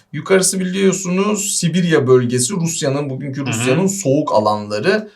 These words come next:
Speaker 1: Coğrafi koşullar sıkıntılı. Doğal olarak biz daha çok sulak alanlarda ve güney üzerinden gitmeye çalışıyoruz.
Speaker 2: Gerdanlık gibiyiz o zaman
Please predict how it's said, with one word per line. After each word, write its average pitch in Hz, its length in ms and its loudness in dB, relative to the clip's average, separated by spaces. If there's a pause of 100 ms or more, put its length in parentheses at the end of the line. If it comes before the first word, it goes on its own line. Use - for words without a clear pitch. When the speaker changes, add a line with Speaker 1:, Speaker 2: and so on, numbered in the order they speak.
(120)
Speaker 1:
Coğrafi 165 480 2
koşullar 165 440 -2
sıkıntılı. 165 800 -2 (220)
Doğal 175 240 6
olarak 185 380 2
biz 190 280 -4
daha 196 260 2
çok 214 340 0
sulak 208 360 0
alanlarda 110 760 0
ve 208 100 -2
güney 165 500 -2
üzerinden 104 560 -6
gitmeye 90 280 -10
çalışıyoruz. - 520 -10
Speaker 2:
Gerdanlık 127 520 0
gibiyiz 101 360 -10
o - 20 -12
zaman 101 180 -10